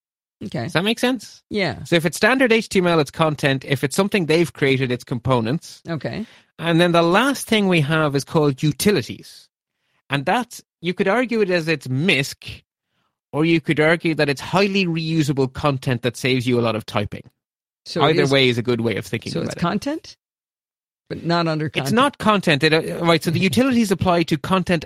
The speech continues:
Speaker 2: and components. That's why they're different. So I'll give you an example to, to make utilities make sense. If you're gonna have a, a whole, if you're gonna have your whole web page make sense as a unit that flow, that doesn't look weird,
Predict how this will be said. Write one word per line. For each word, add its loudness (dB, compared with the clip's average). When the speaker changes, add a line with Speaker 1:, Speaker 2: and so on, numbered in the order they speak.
Speaker 2:
and 2
components. -4
That's -4
why 2
they're 0
different. -10
So 2
I'll 4
give 2
you 4
an 2
example 0
to, -4
to -6
make 0
utilities -2
make -6
sense. -10
If -2
you're 2
gonna 2
have 0
a, 0
a -4
whole, 2
if 0
you're 2
gonna 2
have 0
your 2
whole 4
web 2
page -2
make -4
sense -2
as -2
a 0
unit 0
that -4
flow, 2
that -2
doesn't 0
look 2
weird, -2